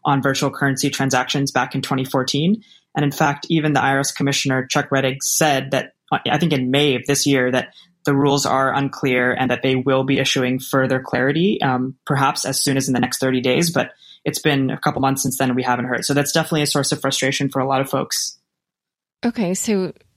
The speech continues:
Speaker 2: so for those people who receive that letter, if they're being asked to sign a statement declaring under penalty of perjury that they're in compliance with tax laws,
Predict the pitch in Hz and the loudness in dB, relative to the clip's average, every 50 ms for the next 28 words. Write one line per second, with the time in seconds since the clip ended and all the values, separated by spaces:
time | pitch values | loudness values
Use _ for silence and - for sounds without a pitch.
0 | _ _ _ _ - - - 226 202 - 220 196 202 208 214 - - 202 196 196 | _ _ _ _ -8 -4 -2 -2 0 0 2 2 2 2 0 0 -2 -2 -2 -2
1 | 190 208 180 165 185 180 - - - 196 190 196 170 - 143 170 175 170 147 151 | -2 -2 -2 -2 -2 -2 -2 -2 -2 -2 0 0 -2 -2 -2 -2 -2 -2 -2 -2
2 | 165 - - - 190 180 165 160 - - - 196 175 - - 175 165 175 - - | -4 -4 -4 -2 0 0 0 -2 -4 -4 -4 -4 -4 -4 -2 -2 -4 -2 -4 -4
3 | - 175 - - - - 180 175 175 175 165 156 156 - - 180 170 - - 160 | -6 -6 -6 -6 -4 -2 -2 0 0 0 -2 -2 -4 -4 -4 -4 -4 -2 -4 -4
4 | - 160 - - - - 180 180 170 160 156 - - 175 175 165 - - - 180 | -4 -6 -6 -6 -4 -2 0 0 0 0 0 -2 -2 -2 -2 -2 -4 -4 -2 0
5 | 170 165 170 - - 160 151 - - - 180 175 - 170 151 147 170 151 - - | 0 0 -2 -2 -2 -4 -4 -4 -2 -2 -2 -2 -2 -2 -2 -2 -2 -2 -2 -2
6 | 165 165 165 160 - 175 - - - 165 160 - - 156 - - - 165 170 - | -2 -2 -2 -4 -4 -6 -6 -4 -2 -2 -2 -2 -2 -4 -4 -2 -2 -2 -2 -4
7 | - - 151 151 147 156 - | -4 -4 -2 -2 -2 -4 -6